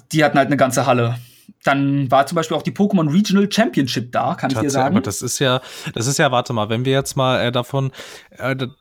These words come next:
Speaker 2: davon ausgehen, dass immer häufig gesagt wird, die Dreamhack sei die größte lam-Party Europas.
Speaker 1: Ist so.
Speaker 2: Was macht denn dann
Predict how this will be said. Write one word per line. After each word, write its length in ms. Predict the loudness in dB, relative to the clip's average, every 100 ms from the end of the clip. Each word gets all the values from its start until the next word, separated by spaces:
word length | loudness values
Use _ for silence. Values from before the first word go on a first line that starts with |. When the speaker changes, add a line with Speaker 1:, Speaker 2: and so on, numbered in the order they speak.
| _ _ _ _
Speaker 2:
davon 300 | -4 -2 0
ausgehen, 560 | 0 -2 -2 -2 -2 0
dass 340 | -2 -2 -6
immer 400 | -4 -2 0 0 -2
häufig 300 | -4 -4 -2
gesagt 340 | -2 0 -2
wird, 80 | -4
die 60 | -4
Dreamhack 400 | -2 0 2 2
sei 120 | 2 -2
die 100 | 0
größte 360 | -2 -2 -2
lam-Party 1200 | 0 2 2 0 -2 0 0 -2 -4 -2 0 -2 _ _ _ _ _ -2
Europas. 1120 | 0 0 -2 -6 -6 -6 -2 0 0 -2 -4
Speaker 1:
Ist 120 | -4
so. 60 | -2
Speaker 2:
Was 300 | -2 -2 -4
macht 380 | -2 -2 -2 -2
denn 260 | 0 0 0
dann 440 | 2 2 0